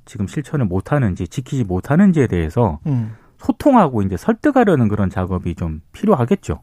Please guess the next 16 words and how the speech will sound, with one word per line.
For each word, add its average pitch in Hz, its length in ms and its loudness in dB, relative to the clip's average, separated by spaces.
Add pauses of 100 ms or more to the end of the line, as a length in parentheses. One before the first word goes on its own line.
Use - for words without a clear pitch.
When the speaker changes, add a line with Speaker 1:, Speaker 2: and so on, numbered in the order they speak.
(160)
Speaker 2:
그렇습니다. 170 540 0
Speaker 1:
네네. 80 240 -6 (440)
Speaker 2:
가령 214 340 4
뭐 185 240 4
구체적으로 208 580 2
예를 170 180 4
들자면 147 640 0 (360)
재건축 190 480 4
규제 143 220 2
완화랄지 117 1040 -2
대출을 180 540 4
뭐 120 340 0 (320)
규제를 156 320 4
완화하겠다랄지 139 840 0
이런 151 180 4
것들은 175 400 0